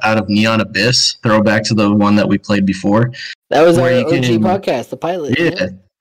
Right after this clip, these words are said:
Speaker 1: Yeah, to where you can
Speaker 2: Yeah.
Speaker 1: play it on easy, and it just gives you these nice builds towards, like, every item that you get complements your build, and it's just to play that on easy, you can unlock everything.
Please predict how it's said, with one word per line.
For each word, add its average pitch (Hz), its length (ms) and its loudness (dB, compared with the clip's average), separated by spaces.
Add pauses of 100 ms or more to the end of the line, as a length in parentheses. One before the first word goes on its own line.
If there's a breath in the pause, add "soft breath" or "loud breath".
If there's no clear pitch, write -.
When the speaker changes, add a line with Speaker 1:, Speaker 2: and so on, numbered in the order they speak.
Speaker 1:
Yeah, 95 340 -2
to - 140 -4
where 120 280 2
you 123 240 2
can 127 120 0
Speaker 2:
Yeah. 127 60 -2
Speaker 1:
play 131 120 0
it 123 100 -2
on 117 140 0
easy, 120 480 2
and 113 100 2
it 107 80 0
just 110 200 -4
gives 107 220 0
you 110 260 4
these 104 380 0
nice 104 380 0
builds 113 640 0
towards, 107 420 -2
like, 98 220 0
every 110 260 0
item 113 240 0
that 107 140 2
you 113 120 2
get 113 300 0 (200)
complements 113 520 0
your 110 120 2
build, 110 380 2 (280)
and 98 200 0
it's - 340 -4 (200)
just 113 200 -2
to 127 60 -12
play 127 220 0
that 113 160 0
on 104 180 -2
easy, 113 300 2
you 117 160 4
can 113 140 0
unlock 104 340 0
everything. 120 680 2